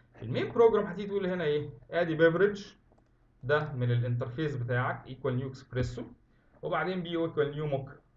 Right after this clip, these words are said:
آه، عملت له سراوندنج بموك، بعدين سراوندنج بميلك، بعدين سراوندنج بسينامون، بعدين سراوندنج بشوكولاته، وفي الاخر بقول له اطبع لي البرايس بتاع،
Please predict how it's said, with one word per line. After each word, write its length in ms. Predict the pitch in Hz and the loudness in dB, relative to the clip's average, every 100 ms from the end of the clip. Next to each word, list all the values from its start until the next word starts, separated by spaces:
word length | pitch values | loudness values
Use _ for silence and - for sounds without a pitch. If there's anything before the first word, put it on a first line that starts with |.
| - | -6
آه، 140 | 120 113 | -4 -2
عملت 340 | 123 131 139 | 0 0 2
له 120 | 170 | 0
سراوندنج 640 | - 139 147 165 156 143 131 | 0 -2 0 -2 -2 -2 -2
بموك، 300 | 127 123 - 117 | -2 -4 -8 -10
بعدين 180 | 120 | -10
سراوندنج 560 | 120 139 135 139 135 123 | -6 -4 -2 -2 -4 -2
بميلك، 240 | 123 123 | 0 0
بعدين 280 | 120 110 117 | -2 -6 -6
سراوندنج 480 | 120 127 135 131 127 | -4 -4 -4 -4 -6
بسينامون، 380 | 120 127 120 107 | -4 -2 -2 -4
بعدين 200 | 110 123 | -6 -8
سراوندنج 480 | 131 131 139 139 127 | -6 -4 -4 -6 -8
بشوكولاته، 560 | - 131 147 165 208 - - - - | -4 -2 -2 -2 -8 -12 -20 -20 -14
وفي 140 | 165 208 | -2 4
الاخر 280 | 220 214 | 4 4
بقول 260 | 175 175 190 | -2 -2 -2
له 60 | 165 | -2
اطبع 260 | 139 170 | 2 2
لي 220 | 160 151 - | 2 -4 -8
البرايس 720 | 127 123 151 156 165 156 - | -8 -8 -4 0 0 -2 -10
بتاع، 380 | 127 123 143 | -6 -4 0